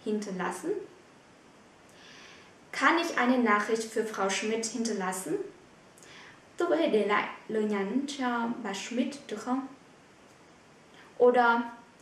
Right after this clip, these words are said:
könnten Sie ihn, Sie bitten, mich zurückzurufen? Könnten Sie ihn, Sie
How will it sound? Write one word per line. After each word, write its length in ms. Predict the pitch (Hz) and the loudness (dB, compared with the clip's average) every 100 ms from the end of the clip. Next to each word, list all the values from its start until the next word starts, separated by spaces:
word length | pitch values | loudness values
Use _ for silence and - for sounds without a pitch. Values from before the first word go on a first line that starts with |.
| - - - | -20 -20 -18
könnten 400 | - 311 370 359 | 0 2 4 4
Sie 260 | 254 233 226 | 4 2 0
ihn, 260 | 240 240 349 440 - - | 2 4 4 2 -2 -12
Sie 420 | 254 208 220 233 233 | -6 -2 2 2 6
bitten, 360 | 226 220 311 415 466 - - - - | 4 6 2 0 -2 -8 -20 -14 0
mich 380 | 240 247 - - | 4 4 2 -4
zurückzurufen? 1000 | 233 233 359 370 - 277 262 247 294 427 - - - - - - - - - - - - - - | -2 2 2 0 -2 -2 0 0 0 -2 -4 -10 -20 -20 -20 -20 -20 -20 -20 -20 -20 -20 -20 -8
Könnten 640 | - 233 254 285 277 254 | 0 4 4 4 4 4
Sie 480 | 240 202 233 294 415 - - - - - | 2 0 0 2 0 -4 -14 -20 -20 -2
ihn, 360 | 202 226 370 - - - - - - - - - - | 4 6 4 2 -6 -18 -20 -20 -20 -20 -20 -16 -10
Sie 560 | 196 208 247 320 392 | -6 0 2 2 0